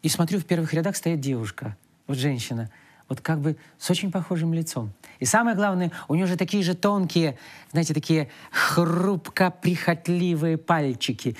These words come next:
с-, на тонких кистях. И я делаю, наверное, непозволительную вещь. Я беру эту девушку, говорю: «Идите сюда».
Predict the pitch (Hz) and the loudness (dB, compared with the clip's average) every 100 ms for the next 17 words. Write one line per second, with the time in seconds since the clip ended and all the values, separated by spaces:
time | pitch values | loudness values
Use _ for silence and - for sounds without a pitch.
0 | - - - 147 147 151 139 143 - 147 | -12 -16 -2 -2 2 0 0 -2 0 -2
1 | - - 113 - - _ _ - - - | -2 -2 -4 -6 -14 _ _ -20 -20 -20
2 | - - - - 147 160 196 196 180 165 | -20 -20 -20 -4 0 2 2 4 2 2
3 | 139 131 180 180 170 165 170 165 160 156 | 0 0 0 2 2 2 2 2 0 0
4 | 147 170 214 175 165 156 - - - - | 0 -2 -2 -2 0 -2 -4 -14 -8 0
5 | 160 156 180 170 165 151 143 - 143 220 | 0 2 2 0 0 0 0 0 0 0
6 | - 131 147 170 - 165 139 117 | 0 0 2 0 0 0 0 -4